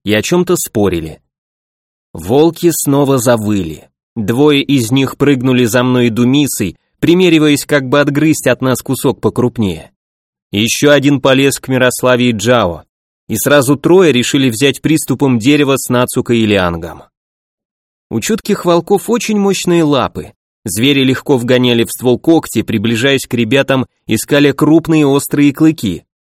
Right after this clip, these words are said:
«Не попадайтесь под их укус!» крикнул я. «Нацука, это тебя касается! Твоя металлическая кожа не спасёт!» «Поняла!» отозвалась она. «Я закончила третий нож!» воскликнула Джао.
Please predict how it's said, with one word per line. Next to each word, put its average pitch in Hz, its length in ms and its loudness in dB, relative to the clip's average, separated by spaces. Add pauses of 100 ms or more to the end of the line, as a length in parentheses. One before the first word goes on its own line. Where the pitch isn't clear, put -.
(400)
«Не 139 200 0
попадайтесь 220 880 0
под 220 200 0
их 233 140 -2
укус!» 240 640 0
крикнул 139 440 0
я. 87 280 -6 (520)
«Нацука, 170 520 0
это 160 220 0
тебя 220 320 0
касается! 175 760 0 (200)
Твоя 202 300 2
металлическая 220 720 0
кожа 214 300 4
не 196 120 0
спасёт!» 202 640 0 (720)
«Поняла!» 226 640 0
отозвалась 117 680 0
она. 87 300 -6 (720)
«Я 180 260 0
закончила 214 640 2
третий 220 380 -2
нож!» 226 540 0
воскликнула 139 760 0
Джао. 104 480 0